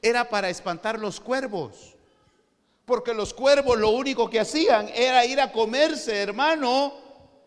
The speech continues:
eh, la co-, la, la, los granos, la cosecha de algunas siembras. O sea que los cuervos, en pocas palabras, solo sirven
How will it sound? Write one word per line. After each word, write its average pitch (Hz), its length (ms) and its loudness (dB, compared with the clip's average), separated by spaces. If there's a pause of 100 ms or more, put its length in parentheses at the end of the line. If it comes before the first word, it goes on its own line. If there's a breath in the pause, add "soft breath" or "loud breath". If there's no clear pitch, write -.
(140)
eh, 196 200 -6
la 196 240 0
co-, 202 160 -10
la, 202 260 0
la, 196 240 0
los 196 220 -2
granos, 269 520 6
la 196 160 2
cosecha 254 640 4
de 208 100 0
algunas 214 420 0
siembras. 311 640 -2 (280 loud breath)
O 196 80 -6
sea 269 260 0
que 214 100 -4
los 202 200 -4
cuervos, 269 460 2
en 196 120 -4
pocas 254 320 -4
palabras, 226 480 0
solo 240 260 -2
sirven 285 480 0